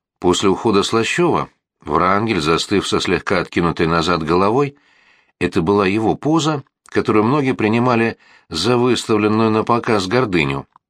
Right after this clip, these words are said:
стоял молча, разглядывая карту. «Жалкое зрелище», —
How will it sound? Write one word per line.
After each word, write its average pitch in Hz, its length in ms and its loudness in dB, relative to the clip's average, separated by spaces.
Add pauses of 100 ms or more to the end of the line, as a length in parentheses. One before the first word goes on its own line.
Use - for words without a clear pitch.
(100)
стоял 82 460 -2
молча, 104 560 -2 (480)
разглядывая 92 720 0
карту. 76 540 -2 (1900)
«Жалкое 87 560 0
зрелище», — 78 680 0